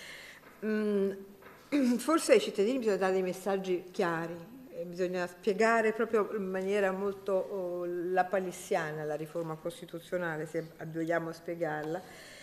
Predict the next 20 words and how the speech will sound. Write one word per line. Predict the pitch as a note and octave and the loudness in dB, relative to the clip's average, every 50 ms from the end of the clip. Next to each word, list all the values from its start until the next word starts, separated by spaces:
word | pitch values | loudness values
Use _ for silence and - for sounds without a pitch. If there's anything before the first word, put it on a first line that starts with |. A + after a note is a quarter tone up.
| - - - - - - - - | -18 -20 -20 -20 -20 -20 -6 2
E, | - A3 A#3 A3+ A3+ A3+ A3 | 8 12 12 12 12 12 12
mm, | G#3+ G#3 G#3 G#3 G#3 G#3 G#3 G#3 G3+ G3 G3 G3 - - - - - | 12 8 2 0 0 0 0 0 0 0 -2 -4 -6 -10 -18 -2 4
e | - B3 B3 | 4 4 6
questo, | - D#4 D#4+ D#4 - - - C#4+ C#4+ C#4 - - G3+ G3+ G3 G3 F#3+ F#3+ F#3+ F#3 F#3 | 6 4 4 4 2 2 4 6 8 8 8 6 4 2 4 4 6 6 6 4 4
ehm, | F#3 F#3 F3+ F3+ F3+ F3+ F3 F3 E3 | 2 0 -4 -4 -4 -4 -6 -6 -6
è | D3+ D#3 - A#3 A3+ | -4 0 4 6 6
un | G#3 G3 | 6 4
po' | - A3+ G#3+ | 4 2 2
un | A3+ G#3 F3+ | 2 2 0
compito | - - F#3+ F#3+ - F#3+ F3+ - F3+ | 2 0 0 0 0 -4 0 2 2
anche | F3 F3+ E3 - F3+ | 0 0 -2 -4 -4
nostro, | F3+ A3 A#3 G3 E3 - - - E3 | -2 0 0 0 -2 -4 -6 -10 -10
se | D#3+ - E3+ | -10 -10 -8
vogliamo, | E3 D#3+ D#3+ D#3+ D#3+ E3+ D#3 D3 D3+ D#3 D3+ | -6 -6 -6 -4 -4 -4 -4 -4 -4 -6 -8
perché, | D3+ - D3+ - - E3+ - - - D3 - | -10 -12 -14 -12 -12 -12 -12 -10 -12 -14 -12
eh, | E3 E3 D#3+ D#3 - - | -12 -14 -14 -14 -14 -10
come, | - F#3 F3+ F3 F3 | -8 -8 -6 -6 -4
quasi | - G3 G#3 G3+ G3+ G3+ - | -2 0 0 0 -2 -2 -4
come | - F#3+ F#3+ F#3 | -4 -4 -4 -4
divulgatori. | F#3+ F#3+ F3+ F#3 F#3+ F#3+ F#3+ F#3 F#3 F3+ - G3 F3+ E3+ D#3+ D#3 F3+ | -4 -4 -2 -2 -2 -2 -2 -2 -2 -2 -2 -2 0 0 0 -2 -2